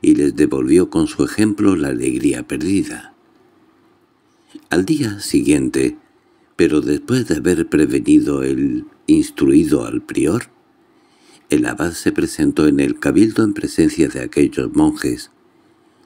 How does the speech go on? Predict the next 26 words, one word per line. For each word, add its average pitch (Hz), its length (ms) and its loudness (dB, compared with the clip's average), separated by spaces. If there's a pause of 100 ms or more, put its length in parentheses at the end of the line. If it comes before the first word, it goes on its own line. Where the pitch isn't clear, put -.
(120)
Le 87 140 2
pidió 139 320 2
humildemente 76 720 0
perdón 73 520 0
al 65 200 -6
prior. - 500 0 (540)
Simulando 95 800 2
temor 71 400 2
y 65 80 0
temblor, 67 560 0
exclamó: 65 720 -4 (1300)
«Señor 123 520 0
prior, - 540 -2 (800)
os - 180 0
confieso 101 540 0
a 62 80 0
vos 73 360 0
y 69 60 2
a 60 80 0
todos 71 380 2
mis 67 260 0
hermanos 65 580 -2
aquí - 260 -4
presentes 107 760 -2
que - 220 -2
yo, 73 260 0